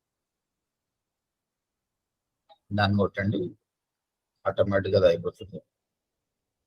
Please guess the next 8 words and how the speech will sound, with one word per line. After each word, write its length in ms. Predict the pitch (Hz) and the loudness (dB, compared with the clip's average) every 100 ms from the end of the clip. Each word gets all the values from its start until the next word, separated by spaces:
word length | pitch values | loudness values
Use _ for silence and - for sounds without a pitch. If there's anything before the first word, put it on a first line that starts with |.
| - | 4
తర్వాత 400 | 110 110 107 107 127 107 101 110 _ - | 10 12 10 10 10 10 6 0 _ 8
ప్రైమరీ 380 | 143 160 170 165 165 | 10 12 12 12 10
టెక్స్ట్, 200 | 143 147 | 6 8
ఇదే 100 | 170 165 | 10 8
నేను 140 | 135 | 8
మాట్లాడేది, 420 | 127 139 127 107 98 139 | 4 8 8 8 4 0
తక్కువ 200 | - 156 | 2 8
చేయకండి. 360 | 151 147 147 | 8 8 6